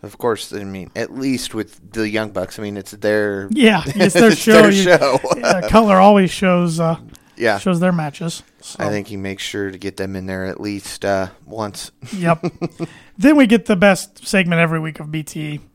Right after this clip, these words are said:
Speaker 2: the Dark Order.
Speaker 1: Dark Order.
Speaker 2: They're talking about how they had, uh, three chances in the Casino Tag Team Battle Royal, but came up short. The group starts ripping on each other until tipsy Hangman Page shows up. They ask Page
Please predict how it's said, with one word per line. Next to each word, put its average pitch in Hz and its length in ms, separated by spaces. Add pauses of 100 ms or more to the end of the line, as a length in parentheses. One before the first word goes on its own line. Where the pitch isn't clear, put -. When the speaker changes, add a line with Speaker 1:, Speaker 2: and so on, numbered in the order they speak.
Speaker 2:
the 202 80
Dark 175 300
Order. 160 360
Speaker 1:
Dark 87 280
Order. 95 180
Speaker 2:
They're 95 80
talking 208 220
about 190 320
how 180 260
they 175 140
had, 180 240
uh, 156 80
three 214 240
chances 202 440
in 185 80
the 180 60
Casino 190 560
Tag 190 300
Team 185 200
Battle 175 220
Royal, 190 280
but 170 120
came 180 180
up 160 120
short. 240 440 (540)
The 202 80
group 190 220
starts - 320
ripping 196 260
on 185 160
each 185 160
other 185 300 (480)
until 180 260
tipsy - 460
Hangman 190 480
Page 190 280
shows 190 300
up. 175 240
They 180 140
ask 180 280
Page 180 400